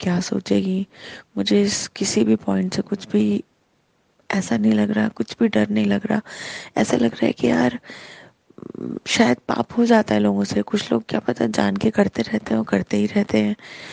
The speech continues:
कुछ लोगों से गलती से हो जाता है, कुछ लोगों के से अपने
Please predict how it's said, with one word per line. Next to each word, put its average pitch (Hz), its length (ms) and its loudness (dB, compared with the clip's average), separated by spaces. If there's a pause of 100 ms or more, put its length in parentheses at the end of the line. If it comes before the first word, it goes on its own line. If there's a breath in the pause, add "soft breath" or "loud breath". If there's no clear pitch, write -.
(200 loud breath)
कुछ - 240 -2
लोगों 214 160 4
से 226 120 2
गलती 202 400 2
से 214 80 0
हो 208 120 2
जाता 208 280 2
है, 208 40 2
कुछ 214 220 2
लोगों 214 160 0
के 220 160 0 (420)
से - 180 0 (500)
अपने 240 500 0